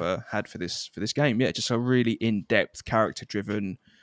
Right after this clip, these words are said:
Speaker 2: um, detective story that is all about piecing together evidence. You know, it's funny that you mentioned, uh, fifa actually, Charlie, 'cause I was thinking about the chemistry <laughs> in Ultimate Team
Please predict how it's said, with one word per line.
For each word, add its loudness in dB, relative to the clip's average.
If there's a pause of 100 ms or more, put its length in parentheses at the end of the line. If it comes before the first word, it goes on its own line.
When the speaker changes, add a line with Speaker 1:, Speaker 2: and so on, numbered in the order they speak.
(260)
Speaker 2:
um, 0
detective -2
story 0
that -2
is -2
all 2
about 2
piecing -2
together -4
evidence. -2 (280)
You 2
know, 6
it's 2
funny 4
that 0
you 2
mentioned, -2
uh, 2
fifa 2
actually, -4
Charlie, -2
'cause 0
I 10
was 8
thinking 2
about 2
the -4
chemistry -2 (360)
<laughs> -
in 4
Ultimate 4
Team 0